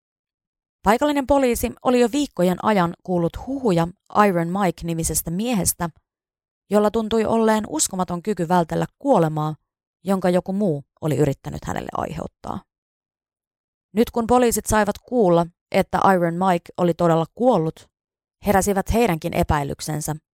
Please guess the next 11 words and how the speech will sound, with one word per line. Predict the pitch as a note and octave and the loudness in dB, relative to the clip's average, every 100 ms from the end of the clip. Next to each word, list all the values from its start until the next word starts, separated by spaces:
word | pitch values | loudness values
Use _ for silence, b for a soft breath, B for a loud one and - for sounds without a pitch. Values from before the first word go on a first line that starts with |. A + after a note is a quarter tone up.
| _ _ F3+ | _ _ -2
ja | E3+ | 0
tutkinta | A3+ A#3 - F3 E3 | 0 -4 -6 -6 -4
koskien | F3 D#3+ - E3 D#3+ | -4 -6 -2 -4 0
Mike | D#3 D3+ | 0 0
Malloyn | D#3+ D#3 C#3+ D3 | -2 0 0 -2
kuolemaa | - A#3 D#3+ D3 D3 D3+ _ | 0 2 2 -2 -6 -10 _
aloitettiin | C#3+ C3 B2 - - - - | -4 -2 -4 -12 -14 -12 -10
välittömästi. | - - - - - G3 - _ _ _ _ _ _ _ _ _ _ _ _ _ | -12 -14 -12 -8 -8 -8 -20 _ _ _ _ _ _ _ _ _ _ _ _ _
Mikein | G#3+ C#4+ D#4+ | 2 4 0
ruumis | D4 D4+ A#3+ - | 0 0 0 0
kaivettiin | A#3+ G#3+ G3 - F3+ | 2 2 0 -4 -6